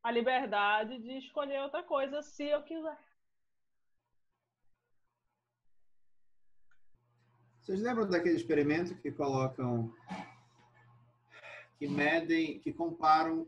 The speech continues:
Speaker 2: quantidades de escolhas, né? No, em uma situação, eles apresentam cinco escolhas, por exemplo, na outra, trocentas. E acho que estão medindo satisfação,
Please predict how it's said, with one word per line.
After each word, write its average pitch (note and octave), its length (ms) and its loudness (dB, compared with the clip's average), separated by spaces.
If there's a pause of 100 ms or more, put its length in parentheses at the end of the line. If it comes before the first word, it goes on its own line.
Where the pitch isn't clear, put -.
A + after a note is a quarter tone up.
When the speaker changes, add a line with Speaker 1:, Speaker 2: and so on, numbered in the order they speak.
Speaker 2:
quantidades E3 600 0
de E3+ 100 -6
escolhas, B2+ 540 0 (380)
né? C3+ 220 0
No, B2 320 -4
em B2+ 240 -2
uma D#3 160 0
situação, D#3 640 -4
eles D#3 240 -4
apresentam C#3+ 920 -2 (600)
cinco - 960 -4
escolhas, D#3+ 540 0
por D3 180 -4
exemplo, C#3+ 400 -2
na C#3+ 140 0
outra, C#3+ 680 0 (300)
trocentas. C3 760 -4 (720)
E C#3 580 0
acho C3+ 220 0
que - 80 -20
estão D#3 180 -6
medindo D3+ 920 -2 (1900)
satisfação, E3+ 880 -2